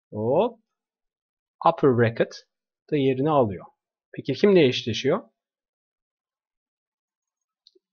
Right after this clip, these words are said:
Sıralamada birinci olan takımla ya da ikinci olan takımla eşleşiyor. Bundan emin değilim.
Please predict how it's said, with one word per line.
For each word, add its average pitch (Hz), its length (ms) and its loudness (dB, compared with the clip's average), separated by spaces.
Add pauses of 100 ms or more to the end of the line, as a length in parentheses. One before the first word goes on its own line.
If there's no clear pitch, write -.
(100)
Sıralamada 123 720 0
birinci 151 320 2
olan 147 260 4
takımla 127 560 -2
ya 143 180 0
da 196 60 0
ikinci 156 300 2
olan 135 220 4
takımla 98 360 -8
eşleşiyor. 95 460 -14
Bundan 123 260 -4
emin 135 300 0
değilim. 90 160 -10